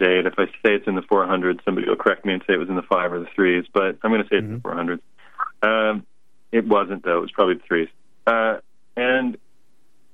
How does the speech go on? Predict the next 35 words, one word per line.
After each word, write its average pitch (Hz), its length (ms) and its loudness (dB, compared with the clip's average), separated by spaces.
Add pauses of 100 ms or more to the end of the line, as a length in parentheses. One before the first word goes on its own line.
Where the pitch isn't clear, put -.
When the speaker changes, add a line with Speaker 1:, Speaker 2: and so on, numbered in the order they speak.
(840)
Speaker 1:
the 139 100 2
golden 175 380 4
age 143 280 2
consisted 123 640 -2
of, 101 340 4
uh, 95 120 6
Pericles 147 520 0
of 117 100 0
Athens 101 560 0 (340)
deciding 127 680 0
that 101 100 -2
he 107 100 -4
was 104 180 -2
gonna 95 180 -2
make 127 360 2 (180)
Athens 113 460 0
of 98 100 -14
that 104 200 4
era 98 180 2
the 95 100 -4
most 95 220 0
beautiful 117 340 2
place 101 280 2
in - 60 -6
the 95 40 0
world. 98 120 2
He 107 60 4
was 101 100 0
criticized. 120 760 2 (880)
Uh, 107 280 4
he 117 380 -2
had 113 160 0
a - 40 -2
Parthenon 123 680 -2
designed 107 640 0